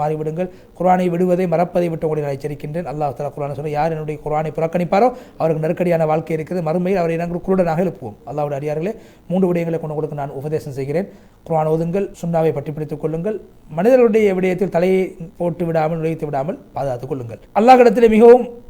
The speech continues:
மனிதர்களிலே மிகவும் துணிச்சலானவர் யார் என்றால், அல்லாஹ்வுடைய வேதத்தை ஓதி அல்லாஹ்வுடைய கட்டளைக்கு மாற்றம் செய்து மோசடி செய்யக்கூடியவர். அப்துல்லா இப்னு அவுன்,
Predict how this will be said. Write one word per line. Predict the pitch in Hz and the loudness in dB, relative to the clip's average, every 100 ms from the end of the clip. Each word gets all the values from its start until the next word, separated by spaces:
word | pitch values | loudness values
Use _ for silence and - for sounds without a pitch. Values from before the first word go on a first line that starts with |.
| - | -2
மனிதர்களிலே | 202 233 214 220 214 | 4 6 6 4 4
மிகவும் | 196 220 202 | 2 2 2
துணிச்சலானவர் | 202 202 196 190 175 | 0 2 2 4 2
யார் | 170 135 - - | 2 0 -4 -8
என்றால், | 156 196 233 - - - | -2 -2 -2 -6 -14 -4
அல்லாஹ்வுடைய | 170 170 | 0 0
வேதத்தை | 160 165 160 165 | 2 2 0 -2
ஓதி | 156 170 190 269 269 - - - - - - | 0 2 0 -2 -6 -16 -20 -20 -20 -10 0
அல்லாஹ்வுடைய | 180 175 170 | 4 4 2
கட்டளைக்கு | 165 151 180 170 165 | -2 -2 -2 -2 -2
மாற்றம் | 151 156 156 | -4 -4 -6
செய்து | 160 170 247 - 165 | -6 -6 -8 -10 -2
மோசடி | 190 196 185 | 0 2 0
செய்யக்கூடியவர். | 160 151 139 127 117 104 - - | -2 -4 -6 -8 -10 -12 -12 -4
அப்துல்லா | 190 233 254 | 0 6 6
இப்னு | 240 208 | 8 6
அவுன், | 220 | 4